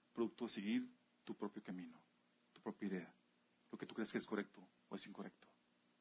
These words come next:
El Señor te dice, "Arrepiéntete". Jesús,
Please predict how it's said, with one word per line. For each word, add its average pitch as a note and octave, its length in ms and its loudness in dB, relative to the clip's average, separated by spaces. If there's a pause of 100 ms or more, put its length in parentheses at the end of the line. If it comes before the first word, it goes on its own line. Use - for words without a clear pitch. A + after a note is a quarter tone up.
(560)
El - 60 -2
Señor A#2 240 8
te C3+ 80 2
dice, B2+ 260 4 (500)
"Arrepiéntete". - 540 -6 (2750)
Jesús, - 480 6